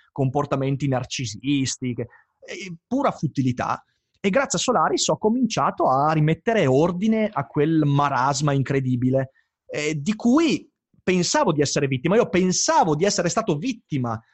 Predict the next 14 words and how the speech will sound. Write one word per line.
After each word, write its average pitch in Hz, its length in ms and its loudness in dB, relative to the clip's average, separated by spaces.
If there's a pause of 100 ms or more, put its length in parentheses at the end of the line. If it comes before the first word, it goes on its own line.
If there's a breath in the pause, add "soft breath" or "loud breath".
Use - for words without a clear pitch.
(120)
di 139 180 -4
un 170 140 4
evento 160 560 0
causato 156 600 -2
da 123 80 -4
un 117 120 -4
medico 165 560 -2
cattivo 156 480 -2
e 123 40 -2
via 131 100 -2
dicendo. 160 600 -4 (580)
Era 131 400 -4
effettivamente 117 560 -6
così, 170 500 0